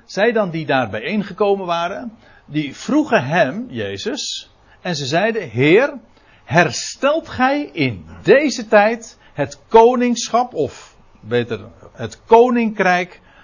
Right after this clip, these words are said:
voor het Israël? Zo staat het er dan letterlijk. Moet u nagaan, zij hebben zojuist veertig dagen lang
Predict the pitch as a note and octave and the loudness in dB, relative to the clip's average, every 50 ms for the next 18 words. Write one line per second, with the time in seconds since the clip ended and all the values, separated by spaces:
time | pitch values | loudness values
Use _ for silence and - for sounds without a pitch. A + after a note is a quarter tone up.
0 | - - _ _ _ - - - D#3 D#3 D#3 D#3 - - G#2+ A2 B2+ - - F#3+ | -20 -20 _ _ _ -10 -2 2 4 4 4 4 2 -2 -4 -6 -6 -6 -2 -4
1 | F#3 D#3 - D#3+ C3+ B2 A#2+ A2+ G#2 F#2+ - - - - - - - - - - | -4 -4 -2 -4 -2 -2 -4 -4 -8 -10 -10 -14 -20 -20 -20 -20 -20 -20 -20 -20
2 | - - - - - - - - - F2+ - - G2+ G2+ G2 G2+ F#2+ G#2 G2 G#2 | -20 -20 -20 -20 -20 -20 -20 -20 -20 -16 -12 -10 -8 -6 -6 -6 -6 -6 -4 -2
3 | G#2+ G#2+ G#2+ A2 G#2+ - G2 F2 - - - - _ _ - _ _ - _ _ | -2 -2 -2 -4 -4 -6 -10 -16 -16 -20 -20 -20 _ _ -20 _ _ -20 _ _
4 | _ _ _ _ _ _ _ _ _ _ _ _ _ _ _ _ _ - - - | _ _ _ _ _ _ _ _ _ _ _ _ _ _ _ _ _ -20 -20 -20
5 | _ - - - - - - - - - F3 F#3+ F#3+ G#3+ G#3+ A#3+ C4 B3 E3+ C#3 | _ -20 -20 -20 -20 -20 -20 -20 -8 -2 0 2 2 4 6 6 6 6 6 4
6 | C#3+ C3+ E3+ A#3+ D#4+ - - _ - - - - - - - - G#3+ G3 G#3 A3 | 2 2 2 -2 -6 -12 -20 _ -20 -20 -20 -20 -20 -6 2 4 6 6 6 4
7 | F#3+ F3 - - F#3 E3 E3+ F#3+ B3+ C#4 A#3+ F3 G#3 E4 D4 - - - - - | 2 0 0 0 0 0 0 0 2 2 2 2 0 -2 -6 -8 -10 -10 -12 -16
8 | - - - _ _ _ _ _ - _ - - - - - - - _ - - | -20 -20 -20 _ _ _ _ _ -20 _ -20 -20 -20 -20 -20 -20 -20 _ -20 -20
9 | - - - - - - - D4+ D#4+ D#4+ D#4+ D4 - - - - B3+ - - C3 | -20 -20 -18 -16 -12 -4 -2 -2 0 0 -2 -4 -6 -4 4 4 4 4 2 -4
10 | A#2 - G#3+ A3+ A#3 A#3+ A3 - G3+ G3 F#3 F3+ F#3 G3 D3 A2+ C3 G3 C4+ D4+ | 4 4 6 6 6 2 0 0 -2 -2 0 4 4 4 4 4 2 -6 -12 -16